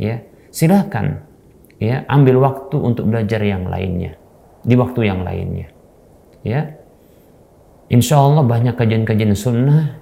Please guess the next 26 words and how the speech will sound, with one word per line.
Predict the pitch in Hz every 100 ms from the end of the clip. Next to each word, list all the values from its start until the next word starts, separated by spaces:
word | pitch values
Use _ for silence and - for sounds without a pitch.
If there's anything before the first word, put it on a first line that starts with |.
| -
yang | 127 170 160
di | 151
luar | 147 143
waktu-waktu | 135 - 131 113 - 107
belajar | 104 113 101 120 120 110
di | 101 95
sekolah, | - - 90 98 92 - -
demikian. | 92 - - - _ _ _ _ _ -
Bahkan | 95 - 117 95
di | 107
waktu-waktu | 98 107 104 - 104
libur | 104 95 120 123 135 - - - -
atau | - 123 120
di | 120 127 - - - - - 110
malam | 120 127 117
hari, | 120 139 143
di | 127
sore | - 123 120
hari | 113 135 147
masih | 104 - 104
ada | 104 104
waktu | 98 92 -
untuk | 101 101 98 98
bisa | 95 95 127 131 123 -
belajar, | 90 85 85 87 82 - -
demikian. | 92 82 85 -